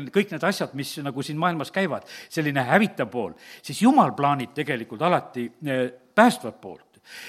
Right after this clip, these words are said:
E, kui Herodes plaanis, e, Peetrust tappa, siis Jumal plaanis, kuidas Peetrust päästa. See meeldis juutidele,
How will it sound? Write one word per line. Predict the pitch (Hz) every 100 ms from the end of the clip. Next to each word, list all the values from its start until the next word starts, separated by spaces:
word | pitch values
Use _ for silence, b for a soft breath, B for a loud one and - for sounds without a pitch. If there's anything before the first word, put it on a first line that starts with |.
| B
E, | 147 139 139
kui | 196 160
Herodes | 190 233 262 240 165 -
plaanis, | - 214 240 160 117 101 - B B B
e, | 147
Peetrust | 139 233 233 - 156 - _ 247
tappa, | 269 - - 113 - -
siis | - 127
Jumal | 202 254 240
plaanis, | 139 151 170 -
kuidas | 131 139 139
Peetrust | 143 143 - 160 151 -
päästa. | 240 156 - - - _ B B B B
See | - 196 185
meeldis | 247 302 180 - 151 226
juutidele, | 247 - - 123 120 110